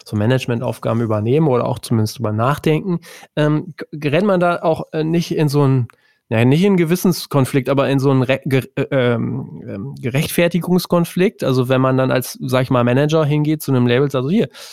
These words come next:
super Künstler“, da wär direkt, wenn ich das Label wär, die Gegenfrage so, „Warum machst du das denn nicht selber?“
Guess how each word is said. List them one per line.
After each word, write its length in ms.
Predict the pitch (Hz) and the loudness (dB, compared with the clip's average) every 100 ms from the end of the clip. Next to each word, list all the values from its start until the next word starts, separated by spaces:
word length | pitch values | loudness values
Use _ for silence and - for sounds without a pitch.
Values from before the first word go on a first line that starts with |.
| - _ | -20 _
super 420 | 120 110 160 208 | -4 -2 0 0
Künstler“, 580 | 190 185 202 226 220 269 _ _ | 2 0 0 -2 -2 -2 _ _
da 200 | 139 127 | -6 -2
wär 200 | 143 143 | 0 0
direkt, 560 | 139 131 143 - - - _ _ - | 0 -2 -2 -4 -10 -16 _ _ -6
wenn 180 | 117 | 0
ich 140 | 147 214 | 0 2
das 160 | 185 | 0
Label 260 | 156 165 160 | 2 2 2
wär, 300 | 151 156 175 | 2 0 -2
die 240 | 139 123 | -6 -6
Gegenfrage 380 | 120 180 - 151 | 0 0 2 2
so, 200 | 113 104 | 2 2
„Warum 200 | 107 113 | 2 2
machst 220 | 123 123 | 2 0
du 40 | 127 | -2
das 100 | - | 0
denn 140 | 123 | 0
nicht 140 | 127 123 | 0 2
selber?“ 360 | 165 110 87 | 2 0 -4